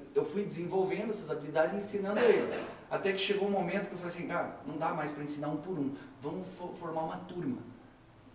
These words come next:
E aí foi em dois mil e dez, né, foi uma trajetória de dez anos, que aí eu comecei a ensinar grupos de pessoas,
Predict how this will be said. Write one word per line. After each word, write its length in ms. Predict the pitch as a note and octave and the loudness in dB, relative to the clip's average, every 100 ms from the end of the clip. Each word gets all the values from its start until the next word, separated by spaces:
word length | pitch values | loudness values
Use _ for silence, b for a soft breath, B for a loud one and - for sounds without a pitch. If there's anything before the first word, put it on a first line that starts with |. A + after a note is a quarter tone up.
| B2 | -4
E 80 | B2+ | 2
aí 340 | B2+ C3 - | 4 2 0
foi 280 | - E3 E3+ | -4 -2 0
em 80 | D#3 | 4
dois 260 | C#3+ B2+ | 4 6
mil 160 | C3+ C#3+ | 2 2
e 40 | |
dez, 400 | - D#3+ D#3+ - | 6 8 8 6
né, 220 | D3 C#3+ - | 2 0 -2
foi 140 | - | -4
uma 140 | A#2+ | -4
trajetória 640 | A#2+ B2+ C3 - C3 C3+ C#3 | -4 -2 -2 -2 0 2 2
de 100 | - | -2
dez 320 | - D3 C#3+ | -4 -4 -2
anos, 240 | D#3 - - B B B - | -2 -4 -8 B B B -6
que 80 | C#3 | -2
aí 140 | C#3 | 0
eu 80 | D#3 | 0
comecei 600 | F#3 F3+ F3 - E3 F3+ | -2 -2 0 0 0 0
a 60 | G3 | 2
ensinar 600 | G3+ - G3 G#3 G3 E3 | 2 2 4 4 2 2
grupos 460 | A3+ D4+ - B3 | 2 2 0 -4
de 80 | A#3 | -4
pessoas, 600 | A#3+ A3+ - B2+ - | -2 0 0 -2 -4